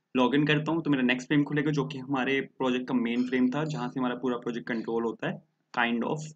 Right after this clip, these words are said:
ठीक है, हम, हमारे पास यहाँ पे तीन options थे। ऐड employee, अगर हमें होटल में किसी employee को ऐड करना है। ठीक है, फिर ऐड rooms था, यहाँ से हमने rooms add किए थे अपने hotel में।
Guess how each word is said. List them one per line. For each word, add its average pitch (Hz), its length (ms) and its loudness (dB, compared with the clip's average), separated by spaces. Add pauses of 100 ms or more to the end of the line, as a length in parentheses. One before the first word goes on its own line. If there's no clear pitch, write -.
(340)
ठीक 185 120 0
है, 143 60 2
हम, 143 100 0
हमारे 143 240 2
पास 175 100 4
यहाँ 175 120 2
पे - 80 -2
तीन 170 200 0
options 156 420 0
थे। 190 40 2
ऐड 190 320 0
employee, 139 380 0
अगर 135 200 -2
हमें 143 320 2
होटल 151 500 -2
में 165 120 4
किसी 156 200 0
employee 151 280 4
को 143 120 2
ऐड 131 200 2
करना 135 220 -2
है। 151 100 -4
ठीक - 380 -8
है, 156 100 -4
फिर 143 120 -4
ऐड 127 240 2
rooms 139 380 4
था, 156 40 4
यहाँ 131 260 2
से 139 140 -6
हमने 139 380 2
rooms 131 420 0
add 135 220 2
किए 139 120 -2
थे 135 60 -2
अपने 139 180 0
hotel 131 220 -2
में। 151 240 -2